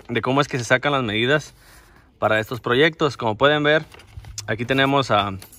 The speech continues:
este sería el poste A, después tenemos el, el, el poste B, el C y el D. Así es como lo hacemos.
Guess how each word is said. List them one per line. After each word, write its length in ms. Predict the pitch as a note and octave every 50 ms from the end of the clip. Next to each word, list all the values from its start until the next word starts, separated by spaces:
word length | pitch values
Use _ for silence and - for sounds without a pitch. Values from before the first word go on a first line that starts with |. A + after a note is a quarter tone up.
| - - - - - - - - - - - - -
este 240 | - - A#2 - D3
sería 220 | B2+ C3+ B2+ C3 C3
el 80 | C3
poste 360 | B2 - D3 C3 - - A2+ A2
A, 280 | A#2+ C#3+ E3 F#3+ G3+ F3+ - - - - - - - - - - - - - - - - - - - - - - - - - - - - - - -
después 320 | - - - - C3+ B2+ A#2
tenemos 420 | C#3+ B2+ B2 B2+ B2+ B2+ B2 G#2+
el, 200 | A#2+ G#2+ G#2+ -
el, 420 | - A2+ A2+ A2+ A2 G2+ - - - - - - - - - - - -
el 160 | - A#2 A#2+
poste 360 | G#2 - C#3 C3 - - B2 A2+
B, 380 | A#2+ B2+ C#3+ D#3+ E3+ F3 E3 - - - - - - - - - - - - - - -
el 200 | - A2 A2 A2
C 520 | - - C#3 D#3 F3 F#3 F#3+ G3 F#3 F3 E3 - - - - - - - - - - - - -
y 140 | B2+ A#2
el 140 | A2+ A2+ A2+
D. 240 | A2 C#3 E3+ F3 E3 C#3 - - -
Así 200 | - A2 A2 B2
es 80 | B2+ A#2
como 220 | - D3+ D3 C3+
lo 80 | A#2+ A2+
hacemos. 460 | G#2+ G#2 C#3 D3+ D#3 D#3 D3 - -